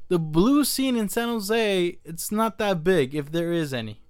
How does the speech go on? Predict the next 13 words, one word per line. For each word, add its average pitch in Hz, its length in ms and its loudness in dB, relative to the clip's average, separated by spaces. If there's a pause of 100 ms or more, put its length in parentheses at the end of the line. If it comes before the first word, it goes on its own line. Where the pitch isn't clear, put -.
(520)
If - 60 2
anything, 247 420 8
the 170 60 0
blues 220 420 2
scene 220 360 -2
is 170 220 -4
probably 202 400 0
more 190 320 -2
smaller 175 380 -4
than 160 140 -4
the 160 80 -4
film 156 300 -2
scene, 110 300 -8